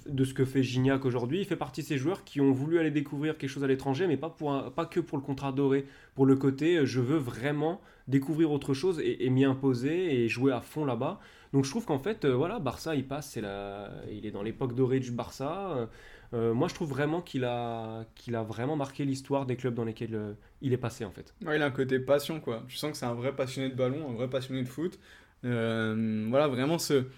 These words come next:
Speaker 2: je trouve que c'est un vrai, euh, un vrai mec que t'as envie de suivre. Voilà, quand
Speaker 1: Mhm.
Speaker 2: il est sur le terrain, t'as envie de, d'aller dans son sillage parce que tu sens qu'il sera toujours,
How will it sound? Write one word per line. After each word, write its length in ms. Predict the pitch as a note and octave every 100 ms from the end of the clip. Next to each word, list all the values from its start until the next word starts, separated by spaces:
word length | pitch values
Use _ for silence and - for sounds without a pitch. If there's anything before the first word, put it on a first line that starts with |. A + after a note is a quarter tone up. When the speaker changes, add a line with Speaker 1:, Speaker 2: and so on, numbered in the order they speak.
| - - - - - -
Speaker 2:
je 80 | -
trouve 140 | F#3
que 120 | E3+
c'est 140 | C#3 C3+
un 140 | B2+
vrai, 240 | B2+ C3 F3
euh, 680 | F3 D3 C3 A#2+ A#2+ A2+
un 160 | G2 B2+
vrai 200 | C3 D#3
mec 140 | F#3+
que 80 | F#3+
t'as 120 | C#3+
envie 160 | C#3 C#3+
de 60 | C3+
suivre. 280 | - D3 B2 - -
Voilà, 160 | B2+
quand 120 | B2+
Speaker 1:
Mhm. 120 | B2+ B2
Speaker 2:
il 60 |
est 60 | C3+
sur 140 | D3
le 80 | C3
terrain, 320 | D3 D3 F#3
t'as 140 | F#3 C3
envie 260 | C3 E3
de, 220 | C#3+ C3 B2+ - -
d'aller 280 | C3 C#3+ D3+
dans 120 | C#3+
son 160 | B2+ C#3+
sillage 440 | - C#3+ F3 F3
parce 160 | C3 -
que 80 |
tu 100 | B2+
sens 180 | B2 E3+
qu'il 160 | D#3+ B2+
sera 160 | -
toujours, 640 | C3 - D#3 D3 E3+ C#3+ B2+